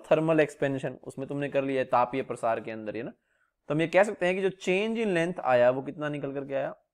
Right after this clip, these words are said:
वो निकल करके आया एल नॉट अल्फा डेल्टा T, है ना। ये एल नॉट तो पहले से ही था ना लेंथ,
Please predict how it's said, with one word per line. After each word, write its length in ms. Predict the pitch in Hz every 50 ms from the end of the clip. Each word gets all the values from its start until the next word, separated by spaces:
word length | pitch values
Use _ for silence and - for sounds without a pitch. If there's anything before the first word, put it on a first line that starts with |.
| _ -
वो 100 | 127 131
निकल 260 | 135 131 131 131 131
करके 240 | 131 131 120 127 123
आया 180 | 123 131 139 - - _ _ _
एल 200 | 143 151 160 170 175
नॉट 320 | 180 170 139 123 135 - - _ _ _ _ _ _ _ _ _ _ _ _ _ _ _ _ _ _ _ _ _
अल्फा 600 | 131 135 143 143 - - 160 156 165 160 143 - -
डेल्टा 460 | 120 107 104 95 90 87 82 - 76 -
T, 140 | - _ - _ _ _ _ _ -
है 60 | 131
ना। 80 | 147 - -
ये 180 | 151 143 170 -
एल 140 | 160 160 165
नॉट 240 | 175 185 196 202 196
तो 60 | - 208
पहले 240 | - 175 160 165 185
से 100 | 190 220
ही 60 | 185
था 100 | 190 180
ना 200 | 220 247 - - -
लेंथ, 220 | 117 117 113 110